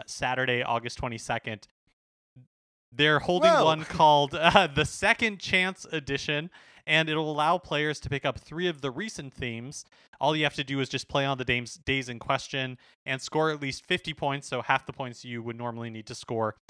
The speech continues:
Speaker 1: Round one is Animal Crossing's New Horizon from, uh, Friday, October, August fourteenth to Sunday, August sixteenth.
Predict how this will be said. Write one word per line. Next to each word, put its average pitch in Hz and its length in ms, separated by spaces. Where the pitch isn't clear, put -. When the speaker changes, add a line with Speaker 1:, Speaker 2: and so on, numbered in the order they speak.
Speaker 1:
Round 156 260
one 156 180
is 147 140
Animal 139 340
Crossing's 123 480
New 120 140
Horizon 165 580
from, 117 420
uh, 113 320
Friday, 123 400
October, 117 840
August 139 540
fourteenth 123 520
to - 80
Sunday, 127 300
August 117 320
sixteenth. 160 480